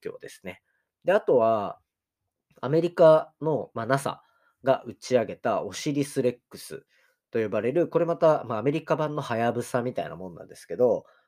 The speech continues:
これがまた別の小惑星からサンプルを持って帰ってくる。で、これが二千二十三年の九月とかを予定しているので、だいたいまあ、一年半後とかですかね。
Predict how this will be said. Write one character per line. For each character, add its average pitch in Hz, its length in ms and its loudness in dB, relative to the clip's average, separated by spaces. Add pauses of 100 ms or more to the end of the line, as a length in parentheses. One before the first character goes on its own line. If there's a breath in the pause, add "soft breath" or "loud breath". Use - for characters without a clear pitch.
(120)
こ 196 100 -2
れ 214 140 4
が 208 460 6
ま 151 120 -2
た 165 160 4
別 143 360 -2
の 160 120 -2
小 156 340 4
惑 147 240 0
星 90 360 -10
か 85 140 -2
ら 107 340 0 (240)
サ 127 180 -2
ン 127 180 -10
プ 123 100 -6
ル 123 200 2
を 120 140 4
持 101 160 -10
っ - 40 -14
て - 200 -4
帰 131 100 2
っ 107 120 2
て - 200 -14
く - 140 -10
る。 - 160 -16 (560)
で、 123 80 -6
こ 151 100 -2
れ 160 60 0
が 151 100 -2
二 127 180 -4
千 139 460 -2
二 127 160 -6
十 90 380 -10
三 117 400 -6
年 113 160 -6
の 104 80 -10
九 - 180 -6
月 - 300 -6
と 85 80 -12
か - 140 -14
を - 60 -12
予 80 120 -8
定 85 260 -8
し - 100 -18
て 101 120 -12
い 95 100 -6
る 95 100 -14
の 82 160 -16
で、 147 380 0 (320 soft breath)
だ 143 120 6
い 143 120 0
た 139 220 4
い 135 80 2
ま 123 260 -2
あ、 92 60 -10
一 107 320 -14
年 120 200 -4
半 113 280 -4
後 110 80 -4
と - 100 -12
か - 80 -12
で - 100 -18
す - 120 -20
か 95 80 -10
ね。 120 180 -8